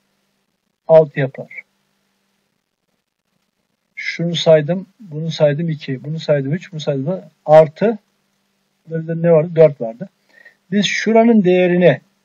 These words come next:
S üzeri altı artı S üzeri dört artı üç S kareyi sağ cümlede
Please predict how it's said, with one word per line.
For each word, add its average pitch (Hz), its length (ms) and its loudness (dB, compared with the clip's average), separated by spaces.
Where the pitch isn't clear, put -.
S 160 80 4
üzeri 180 380 2
altı 170 480 4
artı 151 540 0
S 151 60 -4
üzeri 160 360 -4
dört 165 220 2
artı 151 260 -6
üç 165 220 -4
S - 80 -12
kareyi 156 760 -4
sağ 180 300 4
cümlede 165 520 2